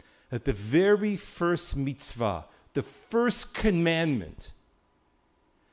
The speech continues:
to be listed in the Torah after the Ten Commandments is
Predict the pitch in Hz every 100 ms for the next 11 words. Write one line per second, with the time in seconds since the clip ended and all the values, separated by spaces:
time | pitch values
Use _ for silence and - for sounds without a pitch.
0 | _ - 135 156 139 131 185 - 220 202
1 | 170 156 151 - 165 160 160 - - 165
2 | 180 - 190 165 - 160 156 - 160 147
3 | 160 170 196 196 - - 156 196 262 302
4 | -